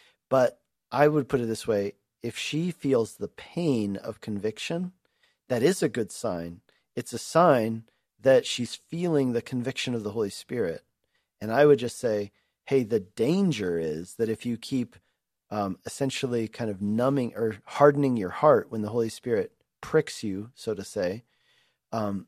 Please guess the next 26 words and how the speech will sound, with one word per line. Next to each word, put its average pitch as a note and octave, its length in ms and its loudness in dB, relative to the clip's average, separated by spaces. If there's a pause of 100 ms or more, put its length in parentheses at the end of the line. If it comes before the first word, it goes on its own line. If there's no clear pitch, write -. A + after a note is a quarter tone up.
(100)
then B2 460 2 (240)
what A#2 140 -6
happens C3+ 340 2
is G2+ 80 -16
that A2+ 160 -4
you'll B2+ 180 -2
develop A2+ 380 0
a F#2+ 40 -8
calloused A#2+ 600 0
heart F2+ 360 -6 (300)
to - 100 -10
the A2+ 80 -4
point C3+ 240 0
where A#2+ 100 2
when A2+ 140 -4
the G#2 80 -6
Holy A#2 180 -4
Spirit A#2+ 320 -6
brings A2+ 260 -10
the G#2+ 80 -6
conviction, G2 720 -10 (400)
you B2+ 200 -2
no C#3 120 6
longer G2 340 0
feel C#3 380 -2
it. D#2 180 -6